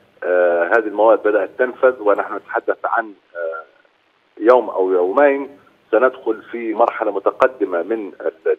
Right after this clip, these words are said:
ال-، المجاعة التي، آه، ستنجم عن، آه، نفاذ هذه المواد الغذائية والمساعدات. فبالتالي، آه، التحذيرات،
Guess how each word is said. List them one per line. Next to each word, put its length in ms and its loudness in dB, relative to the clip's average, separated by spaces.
ال-، 640 -20
المجاعة 760 6
التي، 600 -4
آه، 560 -4
ستنجم 460 -4
عن، 300 -2
آه، 1040 0
نفاذ 320 0
هذه 200 -2
المواد 360 2
الغذائية 760 0
والمساعدات. 920 2
فبالتالي، 840 0
آه، 320 0
التحذيرات، 720 0